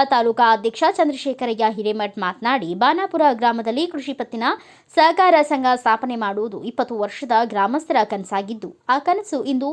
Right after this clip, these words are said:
ನನಸಾಗುತ್ತಿರುವುದು ಗ್ರಾಮದ ಎಲ್ಲರಿಗೂ ಹೆಮ್ಮೆಯ ವಿಷಯವಾಗಿದೆ ಎಂದರು. ಸಹಕಾರಿ ಇಲಾಖೆಯ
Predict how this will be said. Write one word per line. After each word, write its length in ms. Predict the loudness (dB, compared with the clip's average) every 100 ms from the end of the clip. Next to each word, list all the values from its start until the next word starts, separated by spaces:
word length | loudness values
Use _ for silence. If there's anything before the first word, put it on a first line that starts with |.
| -8 -8 -8
ನನಸಾಗುತ್ತಿರುವುದು 800 | -4 -2 -2 -4 -4 -4 -2 -4 -6 -18 _ _ 0
ಗ್ರಾಮದ 340 | 2 2 2 2 2 0
ಎಲ್ಲರಿಗೂ 380 | 0 -2 0 0 0
ಹೆಮ್ಮೆಯ 260 | 0 2 0 -2
ವಿಷಯವಾಗಿದೆ 560 | -4 -2 -2 -4 -6 -6
ಎಂದರು. 180 | -8 -10 -18 _ _ _ -2
ಸಹಕಾರಿ 420 | -2 0 0 0 0
ಇಲಾಖೆಯ 400 | 0 0 -2